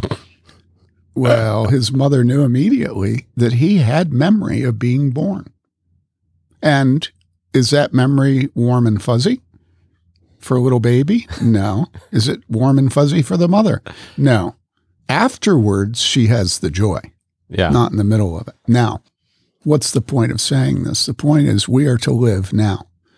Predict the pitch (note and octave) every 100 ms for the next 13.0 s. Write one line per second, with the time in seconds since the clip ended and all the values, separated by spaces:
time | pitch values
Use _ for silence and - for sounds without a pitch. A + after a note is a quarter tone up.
0 | _ - - C#3 G2+ G2 C3+ C3 A2+ G2
1 | A#2+ A#2+ B2+ G#2+ G2 A#2 G#2+ G#2+ - A#2+
2 | B2 G#2 G#2 - - G#2 G#2+ A2 A#2 -
3 | G2 G2 A2 G2+ G#2+ F2+ G2 - B2 C#3
4 | C3+ - - - - - - _ _ _
5 | D3+ A2+ - _ _ _ _ - C#3 C#3+
6 | D3+ B2+ A2+ - F#2+ F#2+ A2 _ _ _
7 | _ _ - C3+ D3 D#3 D3+ C#3 A#2+ -
8 | C#3+ E3 C3+ G#2+ G2+ A#2 - A#2+ A2+ A#2+
9 | A#2+ - _ _ _ _ - - C3+ -
10 | - F2 F#2+ - - B2 A#2 G#2+ A2 B2+
11 | C#3 G#2 G#2 - - A#2+ - E3+ D3 F2+
12 | F#2 A#2+ - - - - - - E2+ D#2+